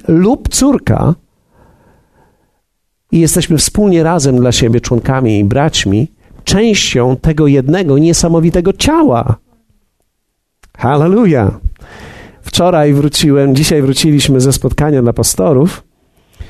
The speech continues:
Wyjątkowego spotkania dla pastorów, ponieważ mieliśmy tam pastora niezrzeszonego w żadnej federacji, Andrzej Stawikowski. Mieliśmy tam pastora,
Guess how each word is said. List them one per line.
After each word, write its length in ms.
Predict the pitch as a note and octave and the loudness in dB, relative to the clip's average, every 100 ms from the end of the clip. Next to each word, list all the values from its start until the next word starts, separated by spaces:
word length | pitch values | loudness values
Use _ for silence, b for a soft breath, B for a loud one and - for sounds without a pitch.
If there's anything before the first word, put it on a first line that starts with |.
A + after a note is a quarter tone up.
| B B | B B
Wyjątkowego 520 | E3+ C4+ D4+ F4+ D#4+ | 0 0 2 2 0
spotkania 440 | - - F3 F#3 E3 | -2 -4 -2 0 0
dla 100 | C#3+ | 0
pastorów, 500 | B2+ - G#3 G3 C#3 | -2 -2 0 0 -2
ponieważ 500 | D#3 D#3+ D#3+ D3+ B B B B | 0 0 0 -2 B B B B
mieliśmy 420 | D#3 E3+ E3+ D#3+ | 0 0 2 0
tam 260 | D3 D3 C#3 | 0 0 0
pastora 500 | C#3 B2+ - D#3 C#3+ | 0 -2 0 0 2
niezrzeszonego 920 | C3+ E3 F3 C#3+ E3 D3 D#3+ E3+ E3+ | 2 2 0 0 -2 0 0 0 0
w 40 | |
żadnej 340 | C3 C#3+ D3 E3+ | 0 0 0 0
federacji, 760 | E3 C#3 C3+ A2+ - B2 E3 A#3+ _ _ _ _ _ _ _ _ _ _ _ _ _ _ - - - - | 0 0 2 0 0 0 0 -4 _ _ _ _ _ _ _ _ _ _ _ _ _ _ -20 -20 -14 -4
Andrzej 300 | A#2+ A#2 A#2 | 0 0 0
Stawikowski. 800 | C#3+ B2+ D#3+ A2 - A#2+ B2+ A3 _ - B B B B B B | 0 -2 -2 -2 -2 -2 0 -2 _ -20 B B B B B B
Mieliśmy 320 | D3+ D#3 G3 F3+ | 0 0 0 0
tam 320 | F3 F3 E3+ | 0 0 0
pastora, 720 | D#3+ D3 - F#3+ G3+ D3+ D#3+ | 0 0 0 0 2 0 0